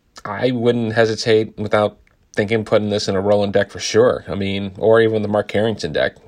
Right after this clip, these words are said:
So, I mean, who doesn't like three, you know, wild pips?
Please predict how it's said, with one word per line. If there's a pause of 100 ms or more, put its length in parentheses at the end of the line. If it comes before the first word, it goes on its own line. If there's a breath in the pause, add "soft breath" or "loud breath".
(140)
So, (720 loud breath)
I
mean,
who
doesn't
like
three,
you
know,
wild
pips?